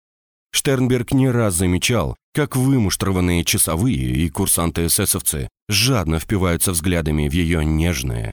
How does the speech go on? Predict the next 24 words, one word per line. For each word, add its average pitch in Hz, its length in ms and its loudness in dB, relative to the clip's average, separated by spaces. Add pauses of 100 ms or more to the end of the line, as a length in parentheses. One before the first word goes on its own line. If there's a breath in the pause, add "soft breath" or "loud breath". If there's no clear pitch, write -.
(140)
бледное 82 640 0
лицо, 71 520 -4 (220)
и 85 180 2
что 92 240 -2
по 101 160 -2
двору 85 400 0
за 123 160 2
ней 131 200 2
частенько 170 600 0
тенью 151 400 0
ходит 135 360 0
один 110 240 0
кадыкастый 98 720 -2
юнец 82 560 0 (160)
с - 80 -2
хрестоматийной 165 920 2
русской 85 320 -2
фамилией, 58 600 -4 (340)
бывший 104 360 0
заключенный 98 640 2
мужского 95 460 0
лагеря 90 420 0
при 92 240 0
Равенсбрюке, 69 960 -2